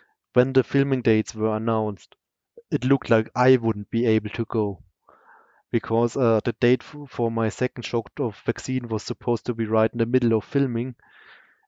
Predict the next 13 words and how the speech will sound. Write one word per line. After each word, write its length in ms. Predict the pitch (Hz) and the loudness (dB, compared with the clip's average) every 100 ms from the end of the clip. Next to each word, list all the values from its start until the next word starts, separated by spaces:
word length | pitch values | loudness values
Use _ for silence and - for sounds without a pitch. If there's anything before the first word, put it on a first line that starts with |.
| - | -6
and 100 | 117 | -6
it, 100 | 113 _ | -6 _
and 400 | 135 113 139 120 | -12 -4 -4 -4
you 100 | 127 | -14
could 180 | - 131 | -8 0
say 160 | 123 120 | 4 2
it 120 | - | 2
took 220 | 131 - | -10 2
a 300 | 131 120 117 | 4 6 4
major 380 | 110 117 120 127 | 4 0 2 0
change 400 | - 123 123 - | 0 -4 -4 -8
in 400 | 120 120 123 110 _ _ _ - | -6 -6 -8 -10 _ _ _ -2
Germany's 800 | 123 120 117 123 117 113 - | 0 0 -2 -2 -2 -4 -10